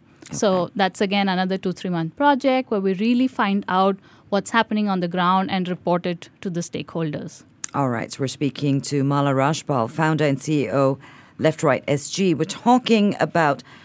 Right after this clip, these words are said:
Speaker 2: social enterprises regionally, social projects, and Left Right's work with non-profits. Now, I'm actually starting to form a picture of you both professionally and personally, and I have a question.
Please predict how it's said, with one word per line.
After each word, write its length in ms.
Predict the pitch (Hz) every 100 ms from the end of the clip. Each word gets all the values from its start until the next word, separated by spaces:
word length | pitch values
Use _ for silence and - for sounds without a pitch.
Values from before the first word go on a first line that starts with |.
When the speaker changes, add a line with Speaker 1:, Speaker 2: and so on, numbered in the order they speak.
| -
Speaker 2:
social 480 | - 208 202 196 180
enterprises 640 | 175 - 180 156 151 135 -
regionally, 580 | 180 180 170 160 151 143
social 320 | 143 120 110
projects, 500 | - 196 196 - - - - - - _
and 320 | - 190 185 -
Left 300 | 170 190 190
Right's 520 | 170 151 139 - - -
work 460 | 147 160 165 - -
with 360 | 147 165 165 -
non-profits. 1000 | 139 156 151 151 - - 160 143 - - - - - - -
Now, 220 | 196 208 -
I'm 200 | 214 233
actually 440 | 240 - - 180
starting 500 | 156 - 156 151 165
to 120 | 151 143
form 260 | 165 156
a 160 | 156 -
picture 380 | - 165 156 151 -
of 240 | 151 151
you 300 | 143 156 160
both 320 | 147 165 156 - -
professionally 640 | - - 160 160 156 139 110
and 220 | 117 117
personally, 680 | 165 240 226 202 156 123 120 - - - - -
and 100 | 180
I 140 | 185
have 240 | 196 139 -
a 20 |
question. 640 | - 151 139 151 139 139